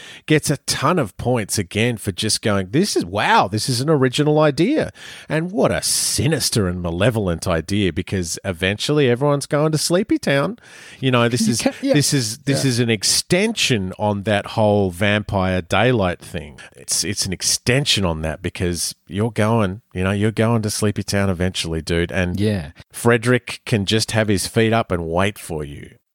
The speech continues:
Speaker 2: Yeah. Well, look, man, I, I just wanna ask you a question too, completely off the cuff.
Speaker 1: Go.
Speaker 2: Um, do you think that a zombie film is a horror film? Because I'm drifting to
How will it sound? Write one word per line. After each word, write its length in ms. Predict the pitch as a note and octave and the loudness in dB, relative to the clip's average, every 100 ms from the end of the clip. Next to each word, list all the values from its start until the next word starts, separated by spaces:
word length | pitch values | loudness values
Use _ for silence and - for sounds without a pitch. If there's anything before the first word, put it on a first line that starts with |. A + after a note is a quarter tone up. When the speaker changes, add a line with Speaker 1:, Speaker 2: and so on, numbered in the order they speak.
| _ _ - | _ _ -4
Speaker 2:
Yeah. 280 | G#2 D#2+ - - - | -2 -2 -8 -20 -6
Well, 120 | G3 A3 | 0 0
look, 120 | F#3 | 2
man, 180 | D#3 E3 | 0 2
I, 180 | G3 A3+ _ | 0 -2 _
I 100 | - | -8
just 180 | G3 - | -6 -4
wanna 140 | B3 C3 | -2 0
ask 200 | C#3 - | 0 0
you 80 | |
a 40 | G2+ | 0
question 320 | B2 G#2+ E2+ | 0 0 0
too, 160 | - G2 | 0 0
completely 360 | G#2 F#3 F3+ | 0 0 0
off 120 | C#3 - | -2 -4
the 80 | |
cuff. 540 | - - D#2+ C#2+ - - - | -8 -6 -4 -6 -10 -14 -2
Speaker 1:
Go. 380 | G#2+ F2 D#2 C#2 | 2 2 2 -2
Speaker 2:
Um, 440 | A2+ A2 G#2+ G#2+ G#2+ - | 0 2 4 2 -2 -4
do 100 | C3 | 0
you 380 | C#3+ D3+ A#3 D#4 | 2 4 4 4
think 800 | - - - G2+ A#1 - - - - | 0 -10 -2 -2 -2 -8 -10 -12 -8
that 440 | G2 G#2 G2 E2 - - | -2 0 0 -2 -10 -4
a 160 | A2 G2+ | -2 0
zombie 480 | F2+ A2 C3 G#2+ F2 | 0 2 2 2 -2
film 560 | - F2+ D2 A#2 F3 _ - | 0 -2 0 -4 -6 _ -4
is 360 | B2 B2 A#2+ - | 2 4 2 0
a 100 | C3 | 0
horror 300 | A2+ D3+ F3+ | 0 2 0
film? 360 | D3 - A#2 G#2+ - _ _ _ _ - - - - _ | 0 -6 -8 -14 -20 _ _ _ _ -20 -20 -20 -20 _
Because 280 | G#2 C3 B2 - | 0 2 2 2
I'm 300 | D#3+ A3+ B3+ | 4 4 4
drifting 680 | C#3 B2+ - B2 A2 G#2 G2+ - | 4 2 4 2 4 2 0 -6
to 520 | - A2 G#2+ G2+ F#2+ | 0 2 4 2 -2